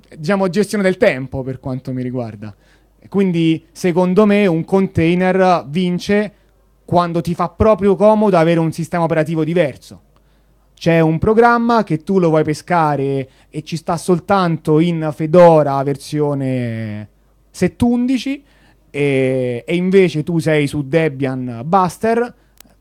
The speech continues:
troppo più comodo usare un container che portare tutti i sorgenti, ricompilare,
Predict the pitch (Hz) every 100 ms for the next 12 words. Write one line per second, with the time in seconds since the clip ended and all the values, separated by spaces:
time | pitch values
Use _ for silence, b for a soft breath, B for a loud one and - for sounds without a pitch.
0 | _ _ - 180 180 175 180 - 175 170
1 | 156 143 147 143 143 147 139 170 156 139
2 | 131 120 117 110 _ _ _ 139 127 117
3 | 113 110 _ 156 151 - 165 165 165 165
4 | 165 160 151 156 143 143 135 165 160 156
5 | 156 147 135 147 - 151 156 156 156 151
6 | 151 151